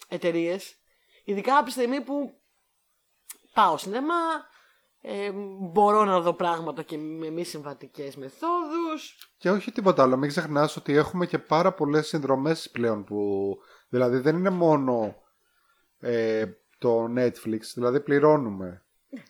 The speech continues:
Speaker 1: λίγο.
Speaker 2: Εγώ, ας πούμε, πληρώνω Spotify.
Speaker 1: Αυτό, λίγο από εδώ, λίγο από εκεί.
Speaker 2: Ε, άλλοι πληρώνουν YouTube Premium για να ακούνε μουσική. Εγώ πληρώνω το Audible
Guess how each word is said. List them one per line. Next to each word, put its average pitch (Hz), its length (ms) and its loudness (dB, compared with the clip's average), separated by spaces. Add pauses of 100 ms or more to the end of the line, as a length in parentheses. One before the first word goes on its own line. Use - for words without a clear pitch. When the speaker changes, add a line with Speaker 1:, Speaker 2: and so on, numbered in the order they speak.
(140)
Speaker 1:
λίγο. 180 220 -6
Speaker 2:
Εγώ, 135 180 6
ας 147 140 8
πούμε, 156 120 -4
πληρώνω 139 440 2 (140)
Spotify. 98 500 -2 (240)
Speaker 1:
Αυτό, 233 340 -2
λίγο 202 200 -2
από 196 100 -10
εδώ, 190 100 -10
λίγο 196 100 -6
από 170 100 -10
εκεί. 123 180 -4
Speaker 2:
Ε, 110 1000 -6 (240)
άλλοι 127 260 0
πληρώνουν 143 540 2
YouTube 139 440 -6
Premium 127 440 0
για 107 120 -2
να 107 80 -4
ακούνε 110 240 -4
μουσική. 104 600 -10 (640)
Εγώ 110 260 0
πληρώνω 143 760 4
το 143 240 6
Audible 104 460 0